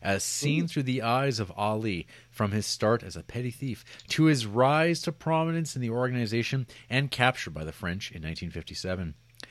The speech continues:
Speaker 1: The film traces the rebel struggle and the increasingly extreme measures taken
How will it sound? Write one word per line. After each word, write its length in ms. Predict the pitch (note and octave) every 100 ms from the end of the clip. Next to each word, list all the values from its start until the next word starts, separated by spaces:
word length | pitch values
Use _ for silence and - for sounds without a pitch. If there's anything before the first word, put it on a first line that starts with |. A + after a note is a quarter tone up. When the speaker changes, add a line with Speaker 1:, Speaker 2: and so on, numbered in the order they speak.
| - - -
Speaker 1:
The 80 |
film 360 | G2+ A#2 A#2+ B2+
traces 400 | A2+ A#2+ A2+ B2+
the 100 | G#2+
rebel 320 | G2 A2+ A#2 A2
struggle 600 | - - A#2 B2 C3+ C3 - -
and 140 | F2+
the 80 | E2
increasingly 840 | D#2+ - - F3 F#3 - A2 F#2 E2
extreme 460 | D#2+ - F#2+ F2
measures 480 | E2+ A2 G2 E2 -
taken 560 | - - A2+ - D2